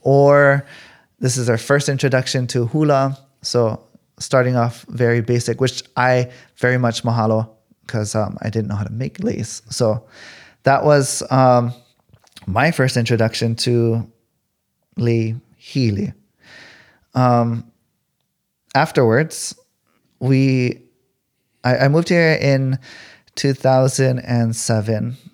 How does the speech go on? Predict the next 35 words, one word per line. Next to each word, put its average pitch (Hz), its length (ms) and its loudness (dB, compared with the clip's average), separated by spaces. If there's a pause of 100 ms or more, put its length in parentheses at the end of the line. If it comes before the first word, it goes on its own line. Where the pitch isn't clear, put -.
(100)
but 123 180 0
I 123 100 2
started 131 480 0
to, 120 580 -2 (100)
um, 117 480 -4 (140)
dance 123 540 0
under 120 520 2
Tongoro, 120 340 0
not - 440 -2
formally 120 680 0
dance 113 360 -6
under 113 160 -4
him, 110 240 -2
but 110 280 -6 (440)
through 123 580 2
H 123 260 -4
C 127 160 -2
C. 117 400 -4 (840)
Um, 113 220 0
Tongoro 127 340 2
used 120 180 0
to 120 60 -4
come 120 160 -4
out 113 180 0
to 123 100 -4
California 113 760 -2 (160)
in 117 80 -4
two 123 120 -2
thousand 117 320 0
five, 113 440 -2 (100)
and 113 400 -2 (420)
we 123 580 0 (320)
had 127 260 0
this, 123 320 -2
um, 110 580 -2